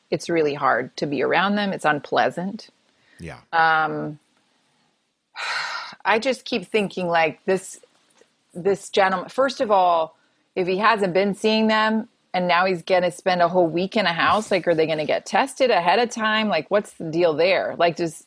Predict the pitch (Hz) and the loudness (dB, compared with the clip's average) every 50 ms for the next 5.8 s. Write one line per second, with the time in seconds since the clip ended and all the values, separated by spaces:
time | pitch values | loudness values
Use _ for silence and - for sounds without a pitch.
0 | _ - 175 175 175 170 170 - - _ - _ _ _ _ _ _ _ _ _ | _ -6 -2 0 2 2 0 -2 -6 _ -16 _ _ _ _ _ _ _ _ _
1 | _ _ - - 180 190 185 180 180 175 165 160 156 - - 165 156 156 - - | _ _ -6 -2 0 2 4 4 4 4 4 2 0 0 0 0 0 0 0 0
2 | 175 170 165 - - 165 160 156 143 156 156 143 - 151 143 175 202 190 165 143 | 0 0 0 0 0 2 2 2 0 0 -2 0 2 2 2 2 2 2 2 2
3 | 139 135 135 131 131 131 - 135 131 151 151 165 160 160 160 160 156 156 147 - | 2 2 0 0 0 2 0 -2 -4 -4 -2 0 0 2 2 0 -2 -4 -4 0
4 | - 160 175 180 175 - - - - - - - - 151 - - - - 151 - | 2 2 2 2 0 -4 -4 -6 -6 -4 -4 -4 -6 -8 -10 -8 -8 -8 -8 -8
5 | - - - - _ _ _ _ _ - - 202 - - - - | -10 -14 -16 -18 _ _ _ _ _ -4 -4 -2 -2 -2 -4 -4